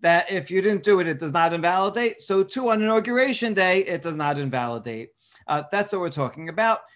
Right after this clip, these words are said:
And now for our first question is, "Mai benaihu?" Give me some practical cases that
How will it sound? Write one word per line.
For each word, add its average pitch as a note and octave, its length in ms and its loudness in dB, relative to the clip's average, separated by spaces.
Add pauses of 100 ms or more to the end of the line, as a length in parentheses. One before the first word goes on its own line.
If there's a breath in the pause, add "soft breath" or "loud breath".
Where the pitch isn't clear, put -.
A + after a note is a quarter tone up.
And F#3 100 -6
now A#3 180 0
for - 200 -6
our F3 100 2
first G#3+ 300 -6
question G3+ 360 -4
is, D#3 120 -8
"Mai F#3+ 240 2
benaihu?" D#3+ 640 0 (160 loud breath)
Give A#3+ 100 -6
me C#4 80 -4
some A3+ 220 -6
practical G3 520 -2
cases E3+ 680 -4
that E3+ 300 2